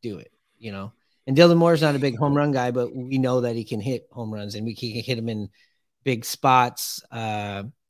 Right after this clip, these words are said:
like, obviously, Haggerty's a different type of player. Um, we gotta see what Hummel can do. Uh, La Stella's not a, this isn't a home run guy that we're talking about. Um, but yeah, the outfield, you know,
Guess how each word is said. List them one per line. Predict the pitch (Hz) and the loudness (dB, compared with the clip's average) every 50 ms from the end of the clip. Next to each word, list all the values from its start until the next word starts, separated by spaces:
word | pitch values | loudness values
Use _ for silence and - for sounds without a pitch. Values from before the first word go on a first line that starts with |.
| _ _ _ _ _ _ _ _ _ _ _ _ _ | _ _ _ _ _ _ _ _ _ _ _ _ _
like, | 131 120 107 127 | -6 -4 -2 0
obviously, | 127 127 123 120 - 127 117 | 0 2 0 0 -2 -2 0
Haggerty's | - 131 120 120 117 120 117 120 117 113 110 120 | 0 2 0 0 0 0 -2 0 -2 -2 -4 -4
a | 113 | -6
different | 113 110 113 117 117 98 95 - | -8 -6 -6 -8 -10 -10 -10 -8
type | - 120 117 120 | -6 -6 -6 -6
of | 110 - | -10 -10
player. | - - 117 113 113 113 113 110 110 107 104 - _ _ _ _ _ _ _ _ _ - | -6 -6 -4 -4 -4 -4 -4 -4 -6 -6 -8 -10 _ _ _ _ _ _ _ _ _ -10
Um, | 113 110 107 104 104 104 101 101 104 98 85 71 _ _ 101 107 | -8 -6 -6 -6 -6 -6 -8 -8 -8 -10 -12 -14 _ _ _ -20
we | 110 101 104 117 117 123 120 | -20 -20 -20 -18 -16 -12 -6
gotta | 120 120 117 117 | -4 -2 -2 -2
see | - - 135 120 | 0 0 2 2
what | 117 110 90 - | 2 0 -2 0
Hummel | - 123 120 117 117 117 113 | 0 0 2 2 2 0 0
can | - - 113 107 107 | -2 -2 -2 -2 0
do. | 107 120 117 117 120 117 117 113 113 110 - _ _ _ _ _ _ _ _ _ _ _ _ - | 0 0 2 2 2 2 2 0 -2 -4 -6 _ _ _ _ _ _ _ _ _ _ _ _ -8
Uh, | 113 110 107 107 107 | -6 -4 -2 -2 -2
La | 113 104 | -2 -4
Stella's | - - - 127 123 123 123 123 123 127 123 - | -4 -2 2 2 4 4 4 4 2 0 -2 -2
not | 131 123 120 120 | 0 0 0 0
a, | 120 113 113 98 - | -2 -4 -8 -12 -10
this | - 127 113 - | -8 -8 -4 -4
isn't | 127 120 120 117 117 | -2 -2 -2 -2 -2
a | 110 | -2
home | 107 127 120 120 120 | 0 0 0 0 0
run | 117 117 113 | 0 0 0
guy | 117 113 117 117 | 0 -2 0 0
that | 117 117 110 110 | -2 -2 -2 -2
we're | 120 117 110 | -4 -4 -2
talking | - 127 117 113 - - 110 110 | 0 -2 -2 -2 -2 -4 -6 -6
about. | 107 110 110 107 107 107 110 110 110 107 - _ _ | -6 -6 -4 -4 -4 -4 -4 -4 -6 -8 -12 _ _
Um, | 120 113 110 110 107 107 107 104 104 110 - _ _ _ _ _ _ _ _ _ _ _ _ | -10 -8 -6 -4 -4 -4 -4 -6 -8 -10 -12 _ _ _ _ _ _ _ _ _ _ _ _
but | 156 143 123 | 2 4 6
yeah, | 143 170 165 147 135 123 - - - 170 | 6 8 8 8 6 6 4 2 0 0
the | 147 135 160 160 | 2 4 4 6
outfield, | 160 175 175 175 175 - - 170 160 160 151 151 151 143 131 | 8 8 8 6 4 4 6 8 8 10 8 8 6 4 0
you | 131 - - 143 120 131 131 | -4 -8 -8 -4 -2 0 0
know, | 127 123 117 117 117 110 107 | 2 0 0 -2 -2 -4 -6